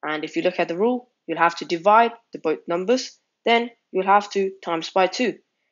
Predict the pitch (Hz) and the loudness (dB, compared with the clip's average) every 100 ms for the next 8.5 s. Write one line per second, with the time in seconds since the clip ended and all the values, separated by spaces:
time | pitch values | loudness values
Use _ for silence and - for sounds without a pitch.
0 | _ - 185 240 - - - 202 190 190 | _ -10 -2 0 -2 -6 -2 0 0 0
1 | 202 - _ 180 180 180 170 156 139 135 | -4 -6 _ -6 -2 -2 -2 -8 -10 -14
2 | _ _ _ _ 165 160 156 208 226 - | _ _ _ _ -8 -8 0 2 2 2
3 | 277 - - _ _ _ - - 233 233 | -2 -2 -12 _ _ _ -8 -2 0 0
4 | 233 175 170 175 220 202 202 - 226 247 | -4 -6 -6 -4 -2 0 -2 -2 0 0
5 | 262 _ _ _ _ 190 180 247 254 240 | -2 _ _ _ _ -2 0 2 2 4
6 | 185 185 190 _ _ _ - 170 165 165 | 4 4 0 _ _ _ -8 -2 -2 0
7 | 165 143 - - - _ _ - 175 175 | -2 -4 -10 -14 -16 _ _ -6 -2 -2
8 | - - 170 160 | -4 0 2 2